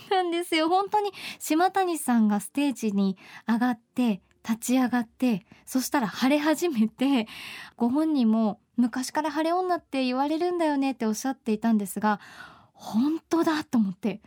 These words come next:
<laughs> ステージに晴れの女神がという感じで、すごく素敵なライブでした。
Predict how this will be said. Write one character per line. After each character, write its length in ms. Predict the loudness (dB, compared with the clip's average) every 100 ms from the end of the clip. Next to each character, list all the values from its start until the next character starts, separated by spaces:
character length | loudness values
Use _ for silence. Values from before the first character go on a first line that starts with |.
| -4
<laughs> 680 | -2 0 -2 -4 -14 -12
ス 140 | -12 -4
テ 120 | 0 2
ー 20 |
ジ 160 | 4 4
に 200 | 4 0 -14 -16 -2
晴 240 | 0 2
れ 20 |
の 140 | 2 4
女 220 | 4 4
神 280 | 4 4 4
が 140 | 2
と 120 | 0
い 80 | -4
う 40 |
感 240 | 0 0 0
じ 100 | 0
で、 80 | -4
す 180 | -2
ご 160 | -2 -2
く 200 | -2 -4
素 140 | -4
敵 320 | -6 -8 -2 0
な 220 | 0 0
ラ 160 | 0 -2
イ 80 |
ブ 120 | -2 -4
で 160 | -2
し 120 | -4 -6
た。 340 | -4 -2 -4